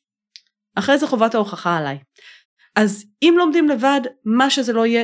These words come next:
זה עם הסמכה. אם לומדים במכללה כזו או אחרת, לא משנה אם זה מכללת אונליין, או מכללה פיזית, או מכללה בארץ, או מכללה בחו"ל. בארץ,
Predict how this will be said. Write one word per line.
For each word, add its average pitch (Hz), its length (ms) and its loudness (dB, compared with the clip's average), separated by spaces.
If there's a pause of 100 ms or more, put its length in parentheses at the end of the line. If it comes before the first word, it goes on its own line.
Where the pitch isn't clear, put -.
זה 190 140 -6
עם 190 160 0
הסמכה. 185 400 -10 (500)
אם 277 160 4
לומדים 277 340 2
במכללה 240 560 0
כזו 247 340 2
או 294 60 4
אחרת, 277 280 -4
לא 269 100 0
משנה 277 360 0
אם 269 80 2
זה 254 60 -2
מכללת 254 380 -2
אונליין, 269 500 0
או 233 80 -4
מכללה 226 360 -2
פיזית, 240 420 -6
או 220 100 -6
מכללה 214 320 -2
בארץ, 247 440 -2
או 208 60 -4
מכללה 208 320 -4
בחו"ל. 202 360 -4 (1500)
בארץ, 240 840 -2